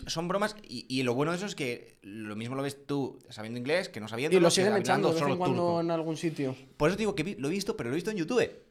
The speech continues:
Speaker 1: O sea,
Speaker 2: Sí.
Speaker 1: ya no lo veo, ya no lo he visto en la tele recopilado,
Speaker 2: Es
Speaker 1: sino
Speaker 2: que
Speaker 1: en YouTube.
Speaker 2: en YouTube.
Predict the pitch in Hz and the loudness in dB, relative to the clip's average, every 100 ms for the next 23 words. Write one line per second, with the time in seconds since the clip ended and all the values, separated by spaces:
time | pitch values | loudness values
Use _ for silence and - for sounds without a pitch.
0 | _ - 160 220 214 185 226 220 220 214 | _ -4 6 6 8 6 6 6 8 6
1 | - 156 202 226 214 208 214 208 185 175 | 2 0 4 4 4 4 2 2 4 6
2 | 170 170 190 170 160 151 143 170 214 226 | 6 8 8 8 4 2 2 4 6 6
3 | 147 139 226 208 151 139 185 190 175 - | 6 4 2 2 2 2 2 2 2 2
4 | 190 | 2